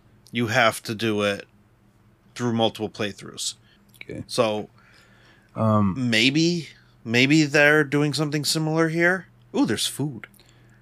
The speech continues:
Speaker 2: Make your own all-powerful weapons and armor. Uh, traditional item creation evolved. Item creation, a hallmark of the series, has advanced even further, letting you add special effects known as factors to the items that you make.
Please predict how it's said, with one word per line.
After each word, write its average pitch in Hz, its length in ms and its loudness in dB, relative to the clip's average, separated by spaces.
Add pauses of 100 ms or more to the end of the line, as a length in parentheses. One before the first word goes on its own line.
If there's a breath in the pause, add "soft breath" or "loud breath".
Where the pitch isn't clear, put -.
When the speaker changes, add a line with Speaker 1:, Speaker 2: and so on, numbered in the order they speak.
(100)
Speaker 2:
Make 139 440 6
your 101 200 2
own 151 240 6
all-powerful 123 840 4
weapons 123 320 6
and 95 100 2
armor. 135 380 6 (160)
Uh, 92 440 6 (520)
traditional 143 460 6
item 131 220 6
creation 117 460 8
evolved. 120 580 6 (280 soft breath)
Item 131 240 6
creation, 143 380 8
a 110 60 8
hallmark 104 380 6
of 90 80 0
the 95 80 2
series, 101 360 6
has 110 140 6
advanced 139 420 4
even 165 240 8
further, 160 380 6 (200 loud breath)
letting 113 220 8
you 110 120 8
add 107 200 6
special 131 320 6
effects 127 320 4
known 110 140 8
as 98 140 6
factors 165 440 4
to - 80 0
the 98 120 6
items 95 280 6
that - 100 4
you 104 120 8
make. 131 340 6